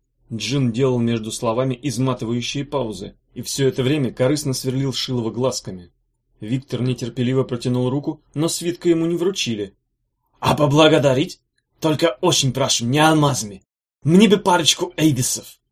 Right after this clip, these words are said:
Джин был или очень глупый, или очень жадный. Часто, впрочем, эти качества вступают в острую и утомительную конкуренцию. Виктор сунул руку в шнурованную сумку и вложил в ладонь Джина непроницаемо чёрный, до блеска отполированный шар.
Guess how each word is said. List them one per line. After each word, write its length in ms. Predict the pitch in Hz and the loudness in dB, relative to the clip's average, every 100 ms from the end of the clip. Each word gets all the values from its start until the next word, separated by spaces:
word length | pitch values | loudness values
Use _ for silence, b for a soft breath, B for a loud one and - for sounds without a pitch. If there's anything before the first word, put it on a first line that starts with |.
| _ _ _ _ _ _ - | _ _ _ _ _ _ -14
Джин 320 | 104 120 131 | -4 0 2
был 220 | 127 131 - | 2 -2 -2
или 160 | 123 | 0
очень 280 | 127 123 135 | 2 0 -2
глупый, 440 | 127 180 - 104 - | 0 0 -2 -8 -6
или 160 | 120 135 | -2 0
очень 260 | 127 143 | 0 -2
жадный. 520 | 131 135 98 95 - _ _ _ _ _ | -4 -4 -6 -10 -18 _ _ _ _ _
Часто, 380 | - 160 160 - | -6 -4 -4 -6
впрочем, 460 | - 123 156 - 113 | -10 -4 -4 -2 -6
эти 140 | 110 | -6
качества 580 | 120 165 147 - 139 127 | -4 -4 -4 -6 -6 -6
вступают 640 | - - 127 143 135 123 | -8 -10 -4 0 0 -2
в 100 | 123 | -4
острую 380 | 143 - 127 120 | -6 -4 -2 -2
и 60 | 131 | -4
утомительную 640 | 120 135 131 123 120 123 | -4 -4 -4 -2 -2 -2
конкуренцию. 760 | 127 123 165 117 - 104 98 _ _ _ _ _ - | -4 -2 -4 -4 -8 -12 -14 _ _ _ _ _ -6
Виктор 440 | 120 156 - 113 | 0 0 0 -6
сунул 360 | - 139 139 135 | -4 -2 0 0
руку 220 | 165 110 | -2 -4
в 80 | - | -8
шнурованную 580 | 127 139 147 143 147 151 | -4 0 0 0 -2 -4
сумку 540 | - 139 104 98 - - | -2 -2 -2 -8 -12 -10
и 80 | 113 | -4
вложил 420 | 120 123 123 143 | 2 2 2 -2
в 60 | 113 | -2
ладонь 280 | 120 135 | 0 0
Джина 220 | 123 175 151 | 0 -2 -2
непроницаемо 840 | 123 120 123 127 127 143 135 135 | -2 -4 -6 -6 -4 -2 -2 -2
чёрный, 480 | - 165 156 143 - _ _ 123 | -2 -2 -2 -6 -12 _ _ -2
до 160 | 139 | 0
блеска 400 | 139 151 147 - | 2 0 -2 -4
отполированный 560 | 135 - 143 143 127 131 | -6 -2 0 0 0 -2
шар. 380 | 139 123 113 | -2 -4 -6